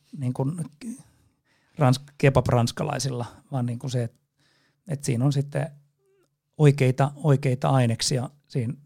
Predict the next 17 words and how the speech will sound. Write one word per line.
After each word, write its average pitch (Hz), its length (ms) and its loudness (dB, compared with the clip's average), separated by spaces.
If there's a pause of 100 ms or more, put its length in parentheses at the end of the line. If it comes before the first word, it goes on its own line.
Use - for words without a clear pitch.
siinä 123 180 0
ruuassa, 131 420 0
jotta 131 380 -8 (560)
se 151 140 -2
tuo 139 180 4
sen 139 160 2
kylläisyyden 120 540 2
tunteen, 120 300 -4
että - 80 -4
se 147 80 4
vaikuttaa - 440 0
siihen 123 280 -6 (260)
palautumiseen. - 520 -8 (160)
Et 139 160 0
periaatteessa 156 560 8
aika 156 140 4
perusasioita. 139 840 4